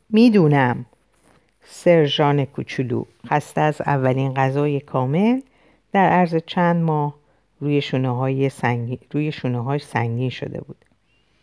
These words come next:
اونا در میان پله‌ها ناپدید شدن. صدای خنده‌هاشون وقتی به طبقه بالا رسیدن، قلبمو به درد آورد.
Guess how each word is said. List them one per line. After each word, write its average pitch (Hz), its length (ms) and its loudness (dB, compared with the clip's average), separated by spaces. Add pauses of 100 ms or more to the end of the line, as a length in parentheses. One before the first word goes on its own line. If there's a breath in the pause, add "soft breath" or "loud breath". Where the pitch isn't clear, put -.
(280)
اونا 247 220 4
در 175 200 6
میان 165 320 0
پله‌ها 135 500 -2
ناپدید 123 540 -4
شدن. - 400 -12 (680)
صدای 131 460 0
خنده‌هاشون 127 920 -4 (400 soft breath)
وقتی 214 240 0
به 175 160 4
طبقه 151 480 0
بالا 151 380 0
رسیدن، 135 760 -2
قلبمو 139 520 -2
به 127 100 -6
درد 120 380 -2
آورد. 113 240 -12